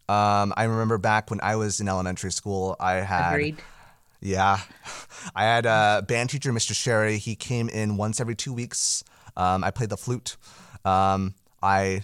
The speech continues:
Speaker 1: did not practice enough, nearly <laughs> enough, but, uh, I pursued a band, but also b-, beyond that, it was really up to the general ed teachers to decide whether or not music was important or not. So my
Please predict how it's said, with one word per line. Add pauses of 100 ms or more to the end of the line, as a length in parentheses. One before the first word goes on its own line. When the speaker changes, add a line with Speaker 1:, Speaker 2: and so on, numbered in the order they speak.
Speaker 1:
did
not (180)
practice
enough,
nearly (120)
<laughs>
enough,
but,
uh,
I
pursued
a
band,
but
also
b-, (160)
beyond
that, (360)
it
was
really
up
to
the
general
ed
teachers
to
decide
whether
or
not
music
was
important
or
not.
So
my